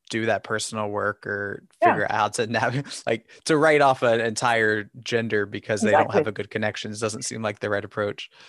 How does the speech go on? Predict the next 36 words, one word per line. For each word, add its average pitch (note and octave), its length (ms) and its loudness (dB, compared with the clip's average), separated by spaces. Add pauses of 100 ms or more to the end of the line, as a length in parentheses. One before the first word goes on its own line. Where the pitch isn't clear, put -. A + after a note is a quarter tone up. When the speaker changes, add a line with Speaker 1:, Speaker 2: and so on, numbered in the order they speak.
Speaker 2:
And A#3 140 6
that's - 180 2
the D4 80 6
point C4 260 4
of F#3 180 2
all C4+ 180 8
of B3+ 80 6
these A#3 160 4
technologies, F3+ 800 -2
is E3 140 -4
they E3 100 2
stop - 380 0
you G#3 140 4
from F3+ 200 2
doing E3+ 300 4
the - 80 0
personal F3+ 540 2
work E3 360 4 (520)
that E3+ 100 4
allows F3 340 6
you E3 80 2
to D#3+ 140 -8
grow D#3 420 4
so - 200 2
that - 120 -4
you E3 80 -2
don't D#3 200 0
need D3+ 200 0
them. - 280 -12 (240)
And E3+ 260 0
it, - 120 -4 (240)
Speaker 1:
Yeah. - 200 -14
Speaker 2:
it's - 240 2
that - 240 4
personal F#3+ 420 4
work E3 360 4